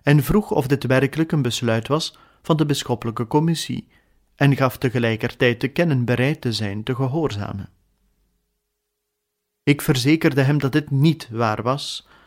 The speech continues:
maar enkel een besluit van die bewuste prelaat. Ik gaf hem zelfs de raad alles aan de apostolische nuncius te vertellen,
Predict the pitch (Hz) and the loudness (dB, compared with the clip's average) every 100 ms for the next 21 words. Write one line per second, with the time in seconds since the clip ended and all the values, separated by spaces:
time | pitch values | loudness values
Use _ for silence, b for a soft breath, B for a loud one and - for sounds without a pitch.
0 | b - 143 - 156 170 180 147 123 - | b -2 -2 0 0 2 4 2 0 -2
1 | 131 139 139 131 123 113 117 139 - 110 | 2 2 2 -2 -2 -2 0 -2 -2 -6
2 | 120 113 117 - - - _ _ _ _ | -6 -4 -4 -8 -14 -20 _ _ _ _
3 | _ _ _ _ _ _ _ - 135 147 | _ _ _ _ _ _ _ -2 0 2
4 | 131 139 123 120 117 117 120 127 147 - | 2 2 2 0 0 0 2 2 0 -6
5 | B B B - 170 185 170 - 135 120 | B B B 0 2 2 0 0 2 2
6 | 117 127 - 151 139 - 117 131 143 127 | -2 -4 0 2 2 0 0 0 0 -2
7 | 123 - 127 143 - 156 104 101 | -4 -4 -4 -2 0 0 0 -4